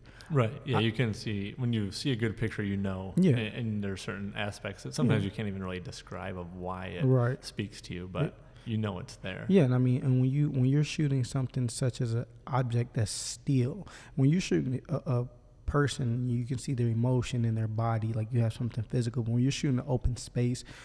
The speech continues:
Speaker 2: or just, like, a sunset, it's like, as a, as a creative and as a photographer, you are creating that moment for the person that's looking at the picture because
Speaker 1: Right.
Speaker 2: it's just a sunset. It's,
Speaker 1: Yeah.
Speaker 2: it's just a, it's just a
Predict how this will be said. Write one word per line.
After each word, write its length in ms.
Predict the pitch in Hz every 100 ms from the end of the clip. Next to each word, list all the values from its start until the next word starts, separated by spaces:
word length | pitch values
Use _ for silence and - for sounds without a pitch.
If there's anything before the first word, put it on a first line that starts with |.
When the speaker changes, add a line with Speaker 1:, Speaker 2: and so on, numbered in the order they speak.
| - -
Speaker 2:
or 140 | 120
just, 220 | 113 117
like, 160 | 131 -
a 40 |
sunset, 580 | 113 - 120 117 - 120
it's 180 | 113 -
like, 280 | 113 110 110 - - - - - - - -
as 200 | 143 127
a, 240 | 120 123 123
as 140 | 127 117
a 40 |
creative 480 | 117 - 123 127 117
and 80 | 120
as 140 | 113
a 60 | 107
photographer, 480 | 104 120 120 - 113
you 600 | 110 113 147 160 156 -
are 160 | 123 117
creating 680 | - 131 117 120 120 113 110
that 200 | 113 131
moment 480 | 113 113 110 -
for 160 | - 117
the 100 | 110
person 460 | - 120 - 131 113
that's 220 | 110 - -
looking 300 | 131 120 117
at 80 | 107
the 80 | -
picture 240 | 127 127
because 220 | 117 -
Speaker 1:
Right. 140 | 117 104 - - -
Speaker 2:
it's 140 | 143
just 180 | 175 -
a 60 | 113
sunset. 600 | - 127 156 117 107 - -
It's, 220 | 123 110
Speaker 1:
Yeah. 80 | 143
Speaker 2:
it's 160 | 123
just 240 | 117 156 -
a, 80 | 113 -
it's 200 | 123 113
just 200 | 143 -
a 180 | 110